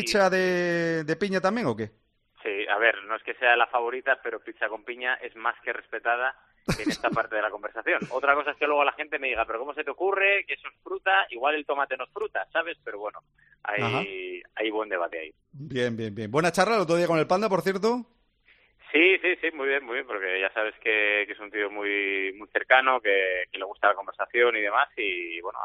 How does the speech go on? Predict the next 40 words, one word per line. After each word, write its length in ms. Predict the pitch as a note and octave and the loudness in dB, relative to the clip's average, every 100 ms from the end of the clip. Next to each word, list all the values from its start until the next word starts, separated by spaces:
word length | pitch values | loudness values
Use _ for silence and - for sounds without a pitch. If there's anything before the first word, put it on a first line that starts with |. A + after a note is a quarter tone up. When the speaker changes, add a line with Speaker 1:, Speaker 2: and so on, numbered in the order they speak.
| E2+ | -2
Speaker 2:
agradecer 280 | E2+ - | -2 -2
un 100 | F#2+ | -12
poco 180 | G2 F#2+ | -6 -4
también 280 | F#2+ F#2+ F#2+ | -4 -4 -6
que, 180 | - F#2+ - _ - _ | -2 -2 -2 _ -20 _
que 120 | - C3 | 0 4
tenga 220 | B2 B2+ | 6 4
esa 140 | B2 | 4
predisposición 540 | B2+ A#2+ B2 A#2 B2 A#2+ | 0 0 0 -2 0 4
para 140 | A#2 | 6
hablar 220 | A#2 A#2 | 8 6
con 100 | A2+ | 2
nuevas 180 | A#2 A2 | -4 -4
tecnologías, 560 | A#2 G#2+ G#2 - C3 G2+ _ - - | -6 -10 -10 -6 -4 -4 _ -14 -6
sin 180 | D#3+ | 0
olvidarse 500 | C#3 A#2+ A#2 B2 A#2 A#2 | 0 0 2 2 2 0
obviamente 340 | A2+ B2+ A2 | -2 -2 -6
de 60 | G2 | -10
los 160 | F#2 | -10
medios 520 | G2+ G#2 G#2+ G#2+ G#2+ G#2 _ _ _ - | -8 -6 -2 -2 -2 -6 _ _ _ 0
clásicos, 520 | C3+ C#3 D#3 A#2+ - | 2 4 2 -2 -6
Speaker 1:
Ujú. 60 | - | -4
Speaker 2:
que, 340 | A2 G2 F#2+ F#2+ | -4 -2 -2 -4
que 60 | |
también 260 | F#2 F#2+ G2 | -6 -6 -8
hacéis 220 | G2 G2+ | -8 -8
vuestro 400 | G#2 - A2 G#2+ | -10 -4 0 2
trabajo 500 | G#2 A2+ C3+ E3 E3 | 6 6 6 2 -2
y, 400 | A#2+ F#2+ F2 E2 - | -4 -8 -10 -14 -14
y 40 | |
no, 100 | F2 | -14
no, 120 | G2 G2 | -12 -8
la 80 | |
verdad 140 | E2+ F2 | -6 -6
que, 200 | F#2 F2+ G2 | -4 -6 -6
que 60 | |
encantado 360 | - F#2 G2 G#2 | -6 -2 2 2
por, 260 | A2 F#2+ | 0 -2
por 140 | F2+ | -4
eso, 80 | G2+ | -10